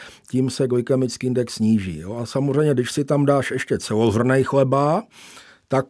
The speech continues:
tím lépe zase to, mm, sníží ten glykemický index. Čili takhle jako to jde, že jo.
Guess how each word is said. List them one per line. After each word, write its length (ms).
tím 200
lépe 440
zase 340
to, 420
mm, 680
sníží 420
ten 160
glykemický 600
index. 340
Čili 320
takhle 480
jako 300
to 160
jde, 220
že 100
jo. 120